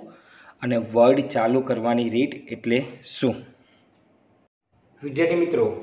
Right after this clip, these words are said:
મેં તમને વાત કરી કે વર્ડ એક પ્રોસેસિંગ પ્રોગ્રામ છે, એમાં તમે ઘણા બધા ડોક્યુમેન્ટ કે દસ્તાવેજો તૈયાર કરી શકો છો. એની અંદર તમે આઈ કાર્ડ બનાવી શકો છો, બાયોડેટા બનાવી શકો છો, પેરેગ્રાફ રાઇટિંગ ટાઈપ કરી શકો છો, પાસપોર્ટ સાઇઝનો ફોટો બનાવી શકો છો.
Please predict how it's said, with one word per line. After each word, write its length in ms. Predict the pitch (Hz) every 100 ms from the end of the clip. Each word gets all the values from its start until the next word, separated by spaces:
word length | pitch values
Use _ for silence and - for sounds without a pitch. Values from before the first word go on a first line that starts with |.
| - - - - - _
મેં 140 | 135 135
તમને 220 | 143 151 131
વાત 180 | 131 135 -
કરી 220 | 135 127
કે 140 | 123 110
વર્ડ 160 | 123 127
એક 200 | 127 127 -
પ્રોસેસિંગ 480 | 117 110 - 131 117
પ્રોગ્રામ 340 | 113 110 117 120
છે, 200 | - 120 123 - -
એમાં 180 | 123 117
તમે 160 | 117
ઘણા 220 | 110 113 113
બધા 300 | 117 120 113
ડોક્યુમેન્ટ 500 | 107 - 120 117 117
કે 80 |
દસ્તાવેજો 500 | 107 107 - 113 110
તૈયાર 340 | 113 107 110 110
કરી 160 | 110
શકો 300 | 110 113 -
છો. 180 | 107 113 113 - - - - -
એની 180 | 139 139
અંદર 180 | 131 131
તમે 180 | 131 131
આઈ 300 | - 117 113
કાર્ડ 160 | 127 120
બનાવી 260 | 120 120 113
શકો 260 | 113 110
છો, 160 | 117 117 110 113
બાયોડેટા 460 | 110 107 110 113 110
બનાવી 320 | 113 113 113
શકો 280 | 110 107 113
છો, 160 | 113 113 117 - -
પેરેગ્રાફ 500 | 113 120 120 123 117
રાઇટિંગ 360 | 110 107 120 120
ટાઈપ 220 | 117 117 117
કરી 140 | 110
શકો 240 | 120 -
છો, 140 | 117 120 117 -
પાસપોર્ટ 460 | 117 117 - 131
સાઇઝનો 400 | 127 127 117 120
ફોટો 340 | 117 - - 127
બનાવી 300 | 120 120 120
શકો 280 | 117 107 120
છો. 180 | 127